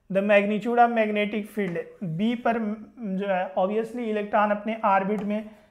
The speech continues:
आ, ये इस ऑर्बिट में रोटेशन की वजह से चार्ज पार्टिकल है तो करंट बनाएगा, उस करंट की वजह से सेंटर पर जो मैग्नेटिक फील्ड बनेगा वो बी है। Radius of the circular path B और V में रिलेशन निकालना है।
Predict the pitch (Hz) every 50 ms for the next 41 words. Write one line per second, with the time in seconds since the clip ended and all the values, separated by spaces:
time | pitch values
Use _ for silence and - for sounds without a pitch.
0 | _ _ - 190 196 190 196 196 190 196 180 175 196 208 202 208 202 214 247 226
1 | 247 233 202 196 196 196 190 214 220 208 214 202 196 196 190 190 190 190 185 -
2 | 226 214 214 214 196 196 196 - 226 185 190 196 190 190 - 196 185 185 180 185
3 | 202 196 196 190 190 208 185 - - 185 190 214 220 208 202 190 185 180 170 170
4 | 170 180 190 190 190 - - - _ _ _ - 240 247 254 254 - - 240 208
5 | 220 233 233 220 208 202 214 214 214 208 202 196 - 240 - - - 196 196 208
6 | 196 254 220 220 240 214 202 220 214 196 185 180 185 190 202 214 233 226 262 233
7 | - - 220 190 180 185 185 180 185 190 196 196 190 202 196 185 175 208 202 185
8 | 160 160 - - - _ _ _ _ _ _ _ _ _ _ _ _ _ _ _
9 | _ _ - _ _ _ _ _ _ _ 165 175 208 214 208 208 240 262 262 254
10 | 233 220 220 220 226 226 233 - - - - 202 202 196 - 220 220 226 226 220
11 | 226 - 196 190 202 202 196 220 180 175 214 240 254 247 240 226 208 196 175 170
12 | 202 226 220 220 214 196 202 196 190 185 185 226 196 185 180 175 175 160 160 160
13 | 160 156 160 165